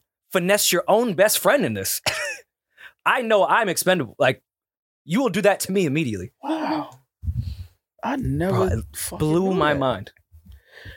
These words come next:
Speaker 2: Women, see, and I think that's why men are hurt more when they find out about their woman cheating. Because it's so much thought and, and, and so much, like, you know, they, they just make sure they cross all their T's and dot all their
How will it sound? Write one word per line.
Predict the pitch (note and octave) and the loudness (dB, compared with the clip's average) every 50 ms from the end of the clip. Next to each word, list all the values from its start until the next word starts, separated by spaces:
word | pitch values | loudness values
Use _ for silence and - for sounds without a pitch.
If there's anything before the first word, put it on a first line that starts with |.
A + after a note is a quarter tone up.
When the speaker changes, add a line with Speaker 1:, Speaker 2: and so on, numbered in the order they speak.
| - - _ _ _ _ - F3 - - | -20 -20 _ _ _ _ -10 -10 -10 -8
Speaker 2:
Women, | E3 F3+ E3+ A3 E4+ A#4 A#4 A4+ F#4 A3 D#3 - | -8 -4 0 0 2 2 4 4 2 2 0 0
see, | - - - B3 A#3+ A3+ E3+ | 0 2 2 2 2 2 2
and | F3+ G3 A#3 | 0 2 2
I | C#4 - | 2 0
think | - C4 G3+ C3 | 0 -2 0 2
that's | E3 D#3+ F3 - | 2 2 4 4
why | F3+ D3 C3 | 4 4 4
men | B2+ C3+ C#3 C3+ C3+ B2 | 2 0 0 0 0 0
are | - A2 A2 G2+ | 0 0 0 0
hurt | F#2+ A#2 B2 A2+ F#2+ F#2 | 0 0 0 0 0 -2
more | G#2 G#2+ G#2+ G#2+ G#2+ G#2 F#2+ | -2 0 0 2 2 2 0
when | F#2+ G2 | 0 -2
they | G2 F#2+ | -4 -4
find | - - - G#2 G2 G2 G2 F#2 | -2 0 0 2 2 2 2 2
out | G2 F#2+ F#2+ F#2 - - _ - | 2 2 2 0 -2 -4 _ -4
about | G2 G2 F#2+ G2 F#2+ E2+ - - | -2 0 0 0 0 0 -2 -2
their | G2+ F#2+ | -2 -2
woman | F#2 F#2 F#2+ F#2 F2+ E2+ F2+ | -2 -2 -4 -6 -6 -6 -6
cheating. | - - F#2 F#2 - - G#1 G1+ - - - _ - - - _ _ _ - - - _ _ _ _ _ - | -6 -4 -4 -6 -6 -10 -12 -16 -18 -20 -20 _ -20 -20 -20 _ _ _ -20 -20 -20 _ _ _ _ _ -4
Because | B2+ B2 - - D3 C3 B2+ A#2+ G2 - | -4 -2 0 2 2 4 4 2 0 -4
it's | - C#3+ - - | -4 -2 0 2
so | - - - E3+ E3+ | 2 4 4 2 2
much | E3 D#3 C#3 A#2 - - | 2 2 0 0 0 0
thought | - - - - - - C3+ C3 C3 A#2+ A2 - - - - - - - - _ _ _ _ _ - | -2 -2 -6 -6 -6 -6 -4 0 0 0 0 0 -2 -8 -18 -18 -20 -20 -20 _ _ _ _ _ -4
and, | A#2+ A#2 G#2+ G2 F2+ - | -2 -2 -2 -2 -4 -4
and, | A2+ A2+ G#2+ F#2+ | -4 -4 -2 -2
and | F#2 A2 G#2 G2 | -2 -2 -2 0
so | - - - D#3+ D#3 | 2 2 2 2 2
much, | D3+ D3 C#3+ C3+ A#2 - - B2 | 2 2 0 0 0 0 -2 0
like, | B2+ A#2+ A2+ G#2+ - - - _ _ _ _ _ _ _ _ _ _ | 2 2 2 2 0 -4 -10 _ _ _ _ _ _ _ _ _ _
you | - D3 C#3 | -6 -2 0
know, | A#2+ G#2+ G2+ F2 - - _ | 0 0 0 -2 -4 -8 _
they, | - C3 C3 B2 | -2 -2 -2 0
they | G2+ - C3 | 0 -2 -2
just | C3 B2+ B2 | 0 0 0
make | C3+ C3 C3 A#2+ | 0 0 0 0
sure | - - B2+ A#2+ A#2 G#2+ | 0 2 4 4 2 2
they | F#2+ G#2 G2+ | 0 -4 -4
cross | F#2+ - - - D3 C#3 C3 - | -4 -2 0 2 4 4 2 2
all | - B2+ C3 C3 B2+ | 0 0 2 2 2
their | B2 A2+ | 0 0
T's | - - - C#3 C3+ A#2+ | -2 -2 -2 0 0 0
and | A2 G#2 | -2 -2
dot | F#2+ A#2+ B2 C3+ - | 0 2 2 2 2
all | - B2 A#2+ | 0 0 2
their | A#2 A2 G2+ - | 2 2 0 0